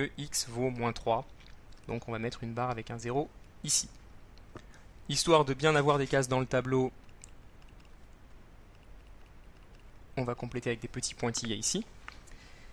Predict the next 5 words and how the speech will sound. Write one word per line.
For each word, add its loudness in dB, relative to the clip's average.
Et, 6
euh, 4
la 8
question 2
maintenant, 4